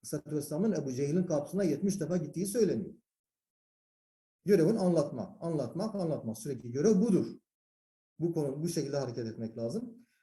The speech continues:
Evet, beşinci, dördüncü sebep de bitti. Ee, geldik beşinci sebebe ve bu uzun. Ara verelim inşallah.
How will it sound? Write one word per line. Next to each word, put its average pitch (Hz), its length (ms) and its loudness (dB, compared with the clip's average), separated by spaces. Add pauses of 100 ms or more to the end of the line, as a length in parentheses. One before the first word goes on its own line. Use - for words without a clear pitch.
(140)
Evet, 131 340 -4
beşinci, 143 400 -4
dördüncü 147 340 -2
sebep 160 420 0
de 127 160 -2
bitti. 214 540 -2 (680)
Ee, 123 380 -4
geldik 139 320 -4
beşinci 143 320 -6
sebebe 151 280 -2
ve 147 180 4
bu 151 160 2
uzun. 165 420 0
Ara 147 340 2
verelim 120 360 0
inşallah. 151 540 -2